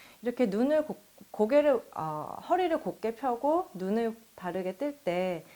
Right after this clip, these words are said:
인간이 시야가 가장 넓어지고 눈으로 더 많은 것을 소통할 수 있게 되는 그런 준비가 됐다는 의미가 되고요.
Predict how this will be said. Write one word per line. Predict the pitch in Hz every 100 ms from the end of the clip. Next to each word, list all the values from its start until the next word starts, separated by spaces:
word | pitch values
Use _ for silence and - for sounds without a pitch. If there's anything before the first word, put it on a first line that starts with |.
| -
인간이 | 185 196 214 220
시야가 | 226 330 302 277
가장 | 185 175 196 190
넓어지고 | 151 156 202 196 165 269 349 - - - -
눈으로 | 185 226 240
더 | 226 196
많은 | 147 180
것을 | 196 196
소통할 | 208 339 370 370
수 | - 226
있게 | 143 - 190 180
되는 | 180 160
그런 | 170 196 190
준비가 | - 202 220 294 262
됐다는 | 165 - 175 170 165
의미가 | 151 180 175 170
되고요. | 151 139 196 233